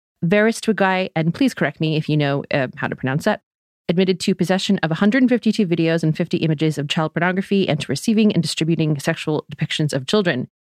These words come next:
Bad dude. According to an affidavit filed in the case in February by Department of Homeland Security investigator, he sought out images of rape of children during an online chat last year.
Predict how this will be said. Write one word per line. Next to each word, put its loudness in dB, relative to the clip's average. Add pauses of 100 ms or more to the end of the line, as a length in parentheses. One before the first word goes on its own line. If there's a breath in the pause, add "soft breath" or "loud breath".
(420)
Bad -2 (100)
dude. 0 (100)
According 2
to 2
an 4
affidavit 2
filed 0
in 2
the 2
case -2
in 2
February 2
by -2
Department -2
of -2
Homeland 0
Security 0
investigator, 2 (220)
he 2
sought 4
out 2
images 4
of 0
rape 0
of 0
children 0
during 0
an 0
online 0
chat -2
last -4
year. -2